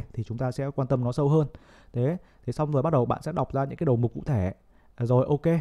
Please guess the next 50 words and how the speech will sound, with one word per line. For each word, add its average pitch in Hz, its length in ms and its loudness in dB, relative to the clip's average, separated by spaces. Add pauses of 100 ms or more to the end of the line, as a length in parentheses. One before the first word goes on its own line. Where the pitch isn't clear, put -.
đầu 123 160 -2
mục 120 120 0
cụ 113 80 -8
thể 110 140 -2
rất 156 160 -2
rõ 170 120 -2
ràng 127 260 2
rồi. 123 160 4 (640)
Rồi, 117 140 2
ví 131 100 0
dụ 156 60 -4
như 151 80 -2
vậy. 147 140 0 (600)
Ok, 127 160 0 (340)
thì 113 140 -6
nội 113 140 -6
dung 135 100 0
quá 139 140 0
phù 151 120 -2
hợp 123 180 0
rồi. 117 140 0 (280)
Thế 143 100 0
khi 165 160 0
đó 131 120 2
bạn, 151 220 -4
bạn 139 120 -2 (420)
hoặc 123 160 0
là 120 80 2
có 170 100 0
gì, 160 200 0
có 165 80 2
thể 165 100 2
là 110 100 2
gì? 113 140 0 (280)
Có, 135 100 -8
thứ 156 140 2
nhất 208 100 4
là 160 120 4
bạn 127 200 -2
đọc 131 180 2
tiêu 156 120 2
đề 127 200 4 (340)
và 117 140 -2
thứ 131 100 -2
hai 139 380 0
là 120 200 0
đọc 135 240 -2
đến 120 120 0
cái 165 100 -2
phần, 117 320 -2